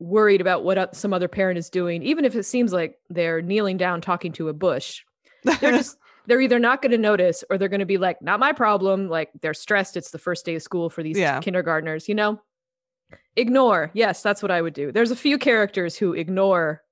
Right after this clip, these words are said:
Speaker 1: the mother and her antics. Uh,
Speaker 2: <laughs>
Speaker 1: later, there's a, someone in the waiting room of the hospital while the mother is reading to her invisible daughter.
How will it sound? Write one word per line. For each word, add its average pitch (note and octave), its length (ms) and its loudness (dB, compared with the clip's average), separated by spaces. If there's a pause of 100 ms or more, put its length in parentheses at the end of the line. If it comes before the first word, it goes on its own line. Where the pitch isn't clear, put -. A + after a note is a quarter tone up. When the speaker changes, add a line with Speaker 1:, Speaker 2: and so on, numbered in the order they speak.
Speaker 1:
the E3 120 -6
mother D#3+ 340 -2
and D3 140 -4
her E3 120 -6
antics. D3+ 580 -8 (580)
Uh, C#3+ 260 -4
Speaker 2:
<laughs> - 20 -20
Speaker 1:
later, E3+ 380 0
there's D#3+ 220 -2
a, E3 180 -4 (100)
someone F3 380 -4
in E3 80 -6
the D#3+ 80 -6
waiting F3 320 -4
room E3 220 -6
of C#3+ 80 -14
the D#3 80 -6
hospital D3+ 560 -4
while D3+ 200 -4
the D3 140 -10
mother D3 360 -6
is C#3+ 200 -8 (400)
reading E3+ 600 -2
to E3+ 180 -4
her C#3+ 420 -6 (120)
invisible D3+ 520 -8
daughter. D#3 460 -4